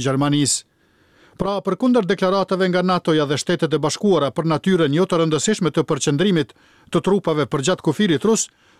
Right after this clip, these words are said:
është vendosur një divizion i mekanizuar e jo brigad, tha Konashenkov. Në tutje ai ka theksuar se perëndimi e ka pritur ushtrimin Zapat e dy mijë e shtatëmbëdhjetë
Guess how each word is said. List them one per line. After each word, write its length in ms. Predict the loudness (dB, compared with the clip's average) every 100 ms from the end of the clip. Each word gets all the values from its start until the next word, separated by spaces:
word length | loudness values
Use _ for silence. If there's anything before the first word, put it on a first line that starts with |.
| _
është 240 | -2 0 0
vendosur 480 | 0 2 2 0 0
një 240 | 2 2 0
divizion 540 | 0 2 2 2 0
i 80 | -2
mekanizuar 760 | 0 0 0 0 2 2 2 0 0
e 100 | 2
jo 140 | 2
brigad, 500 | 2 2 2 2 0 -10 _ -4
tha 140 | -4
Konashenkov. 800 | -2 -2 0 0 0 0 -2 -2 -10 _ _ 0
Në 80 | 2
tutje 300 | 2 0 0
ai 80 | 0
ka 80 | -2
theksuar 400 | -2 0 2 2
se 160 | 0
perëndimi 540 | 0 0 0 0 0 0
e 80 | 0
ka 140 | -2
pritur 400 | 0 0 0 0
ushtrimin 480 | 0 0 0 2 2
Zapat 380 | 0 -2 -2 -2
e 80 | -2
dy 160 | 0
mijë 180 | 0 0
e 40 | 0
shtatëmbëdhjetë 680 | -4 -2 -2 0 0 -2